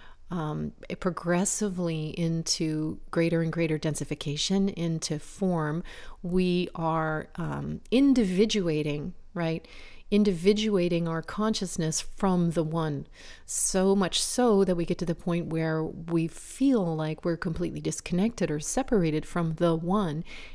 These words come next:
and we feel like, "Well, this is what I am." And that's where the ego comes in and, um, replaces divinity in a way in our mind, and,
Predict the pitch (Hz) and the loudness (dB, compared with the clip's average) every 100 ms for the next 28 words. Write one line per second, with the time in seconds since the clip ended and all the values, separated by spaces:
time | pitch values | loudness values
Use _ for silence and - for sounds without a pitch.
0 | - 180 180 180 180 165 156 165 160 165 | -4 0 0 2 2 2 0 -4 -4 -2
1 | 180 - 156 151 143 135 135 196 170 190 | -2 -2 -6 -6 -6 -4 0 0 0 -2
2 | 208 - - - - - - - - - | -6 -10 -18 -18 -18 -18 -18 -18 -20 -20
3 | - - - - - - - 202 202 220 | -20 -20 -20 -20 -18 -14 2 6 8 6
4 | - 233 208 196 - 208 208 175 - 175 | 4 4 4 2 0 4 4 4 0 0
5 | 165 175 170 170 - 185 175 165 160 - | 0 2 2 2 -2 0 2 2 -2 -6
6 | - - - - - 170 160 - - - | -14 -20 -20 -10 -2 0 0 -4 -8 -2
7 | 180 202 196 - 208 240 285 - 185 175 | 2 2 2 0 4 4 4 2 0 -2
8 | - - 175 180 170 160 156 - - 180 | -6 -6 -2 0 0 -2 -6 -8 -2 0
9 | 165 156 170 175 - 180 175 170 170 170 | 0 -2 -4 -8 -4 0 0 0 0 0
10 | 165 156 175 170 175 | 0 -2 -4 -2 0